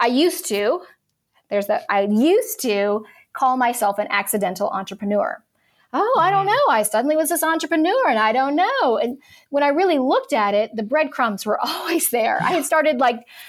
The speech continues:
Speaker 1: five businesses before I really, quote unquote, started a business,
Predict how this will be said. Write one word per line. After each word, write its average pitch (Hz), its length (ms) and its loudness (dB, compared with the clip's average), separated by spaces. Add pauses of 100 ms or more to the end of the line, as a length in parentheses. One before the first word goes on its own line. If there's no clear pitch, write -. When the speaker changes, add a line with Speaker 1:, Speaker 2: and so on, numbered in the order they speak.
(200)
Speaker 1:
five 349 360 0
businesses 262 560 -2
before 240 300 0
I 220 60 2
really, 214 500 0
quote 233 180 0
unquote, 208 340 -2
started 220 420 -2
a 190 60 -2
business, 190 760 -4